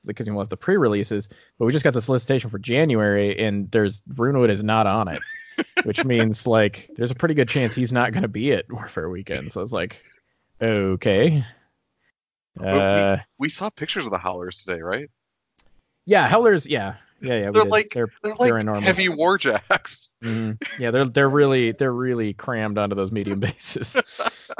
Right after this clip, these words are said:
Speaker 1: Um,
Speaker 2: They, they look like the Old Guardian. <laughs> Maybe we should send
Speaker 1: Yeah.
Speaker 2: them back to be large bases.
Speaker 1: Seriously. Yep. Yeah, they're, uh, they're pretty beefy. They look awesome. Uh, I'm, I'm pretty excited to play around with those. But yeah, I'm
Speaker 2: The,
Speaker 1: definitely,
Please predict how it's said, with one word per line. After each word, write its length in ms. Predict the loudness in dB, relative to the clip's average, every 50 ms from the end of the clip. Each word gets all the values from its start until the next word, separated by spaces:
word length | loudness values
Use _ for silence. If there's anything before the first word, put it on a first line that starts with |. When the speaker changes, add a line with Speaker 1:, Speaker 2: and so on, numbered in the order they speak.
| -10 -10 _ _ _ -10
Speaker 1:
Um, 460 | -4 -2 0 0 2 2 2 0 0
Speaker 2:
They, 200 | -4 -8 -12 -16 -14 -8 -8
they 80 | -6
look 200 | -6 -6 -10 -12
like 80 | -6 -6
the 80 | -4
Old 240 | -2 -2 -4 -6 -4
Guardian. 440 | -6 -6 -6 -6 -6 -8 -8 -8 -8 -10 -12 -16 -20
<laughs> 200 | _ _ _ -6
Maybe 160 | -4 -2 -2
we 100 | -2 -2
should 140 | -2 -2 0
send 160 | 0 2 2
Speaker 1:
Yeah. 120 | 0 0 -2
Speaker 2:
them 120 | -4 -4
back 140 | -6 -6 -6
to 80 | -8
be 80 | -8 -6
large 260 | -6 -4 -6 -6 -6
bases. 560 | -8 -10 -12 -10 -8 -10 -10 -10 -12 -16 -18 -18 _ _ -18 -16 -16 -16 -18 _ _ _ -16
Speaker 1:
Seriously. 520 | -12 -10 -8 -8 -8 -8 -8 -8 -8 -10 -14 -20 -20 _ _ -16 -16 _ _ _ _ _ _ _ _ _ _ _ _ _ _
Yep. 320 | 2 4 4 4 4 2 _ _ _ _ _ _ _
Yeah, 440 | -6 -2 2 2 4 6 4 4 4 0 -4 -14 _
they're, 380 | -16 -8 -2 2 4 4 6 6
uh, 280 | 6 6 4 4 2 0 -2 -8 _ _ _ _ _ _ _ _ _ _ _
they're 100 | -10 -10
pretty 220 | -8 -6 -6 -6
beefy. 480 | -4 -2 -2 -4 -2 -4 -6 -6 -6 -8 -12 _ _ _
They 80 | -4 -2
look 140 | -2 0 2
awesome. 460 | 2 2 2 2 0 -4 -6 -6 -6 -10 _ _ _ _ _
Uh, 340 | -8 -4 -2 0 0 0 0 0
I'm, 200 | -2 -2 -2 -4
I'm 120 | -4 -4
pretty 160 | -2 -2 -4 -4
excited 300 | -4 -2 -2 -2 -2 -4
to 80 | -2
play 140 | -2 -2 0
around 220 | 2 2 2 2
with 120 | 0 0 0
those. 260 | 2 2 2 2 0
But 200 | -2 -4 -4 0
yeah, 80 | 2 2
I'm 80 | 4 4
Speaker 2:
The, 80 | 2
Speaker 1:
definitely, 400 | 4 4 4 4 4 2 0 -2